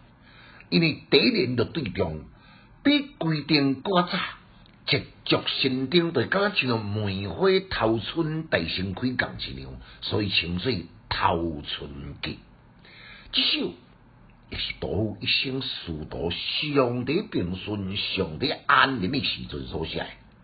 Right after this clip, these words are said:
关白文下省的左拾位，我在拄着平定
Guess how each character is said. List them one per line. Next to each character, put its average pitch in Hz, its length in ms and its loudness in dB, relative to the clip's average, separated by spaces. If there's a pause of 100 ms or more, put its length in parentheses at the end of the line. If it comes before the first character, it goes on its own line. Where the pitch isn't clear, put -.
(580)
关 175 200 6
白 87 180 4 (380)
文 71 240 -6
下 73 300 -4
省 143 300 -2
的 64 260 -6
左 147 340 -2
拾 - 200 -4
位， - 40 -12 (960)
我 240 100 2
在 233 120 6
拄 247 240 -4
着 123 180 0
平 98 400 -2
定 92 200 -2